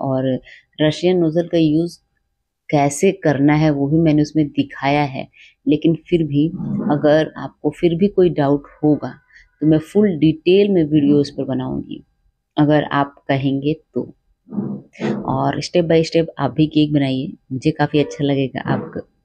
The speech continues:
अगर केक बनाते हैं तो। और अपने फ़ोटोज़ Instagram पे मुझे शेयर कर सकते हैं, लिंक मैं हमेशा अपने, अ, videos में share करती आई हूँ।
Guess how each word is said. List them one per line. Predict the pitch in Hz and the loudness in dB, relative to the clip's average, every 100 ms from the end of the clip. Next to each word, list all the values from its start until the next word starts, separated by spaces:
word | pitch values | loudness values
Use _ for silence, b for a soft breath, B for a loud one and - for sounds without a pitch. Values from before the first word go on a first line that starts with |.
| - | -8
अगर | 123 101 | -4 -4
केक | - 127 - | -4 -6 -4
बनाते | 123 117 - | -6 -6 -8
हैं | 123 123 | -10 -10
तो। | - - 147 _ _ _ _ _ _ 139 | -12 -18 -18 _ _ _ _ _ _ -6
और | 131 135 131 135 131 131 - 143 | -4 -2 -2 -2 -2 -4 -6 -8
अपने | - 147 | 0 0
फ़ोटोज़ | 143 147 147 160 160 143 | 0 -2 0 0 0 0
Instagram | 139 139 151 143 139 | 0 0 0 0 0
पे | 139 | 0
मुझे | 143 135 | 0 0
शेयर | 135 - 127 | -4 -2 -4
कर | 123 147 | -2 -4
सकते | 151 135 - 139 | -4 -8 -12 -14
हैं, | 135 147 B B B - | -12 -16 B B B 2
लिंक | 147 151 151 | 4 4 2
मैं | 151 | -2
हमेशा | 143 139 143 143 160 | 0 2 2 2 0
अपने, | 156 143 - 143 143 139 - b b _ _ _ - | 0 -2 0 2 2 -2 -8 b b _ _ _ -8
अ, | - - _ _ _ _ - | -8 -8 _ _ _ _ -6
videos | 117 143 139 143 139 | -2 2 4 4 2
में | 135 | 0
share | 131 - 147 147 | 0 0 0 0
करती | 151 131 143 151 | -2 -2 2 2
आई | 135 | 0
हूँ। | 131 139 165 | -2 -6 -6